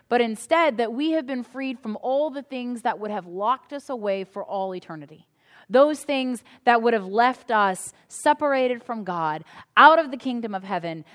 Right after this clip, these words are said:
and suffering unendingly. And instead, we don't have to worry about that.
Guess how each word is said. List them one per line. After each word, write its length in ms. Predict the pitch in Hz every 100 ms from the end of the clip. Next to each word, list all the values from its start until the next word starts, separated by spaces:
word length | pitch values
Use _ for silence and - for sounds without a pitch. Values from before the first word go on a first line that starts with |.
| -
and 200 | 202 196
suffering 760 | - 311 302 247 202 180 180 170 _ _ _ _ _ _ _ _ -
unendingly. 840 | 190 214 - 214 202 156 139 - _ _ _ _ _ _ _ _ _
And 120 | 190 208
instead, 600 | 208 - 302 269 175 - _ _ _ _ _ 175 -
we 120 | 320
don't 180 | 330 294
have 220 | 262 254
to 100 | 277
worry 280 | 269 311 254
about 220 | 156 139 -
that. 180 | -